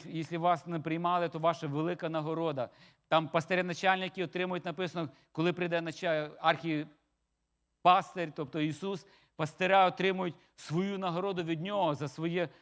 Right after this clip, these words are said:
служіння і також, і, можливо, і, і укор,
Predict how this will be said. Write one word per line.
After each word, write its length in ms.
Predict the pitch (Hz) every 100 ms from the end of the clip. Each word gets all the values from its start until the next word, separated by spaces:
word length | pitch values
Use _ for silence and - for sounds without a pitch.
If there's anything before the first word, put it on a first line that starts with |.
| _
служіння 840 | - 170 170 120 190 208 156 131 131
і 440 | 151 156 151 143 120 - _ _ _ _ _ _ _ _ _ _ _ _ -
також, 380 | 170 170 147
і, 40 | 151
можливо, 440 | 147 127 160 151
і, 360 | 151 147 143 127 - _ _ _ _ _ _ _ _
і 100 | 165
укор, 460 | 180 143 165 165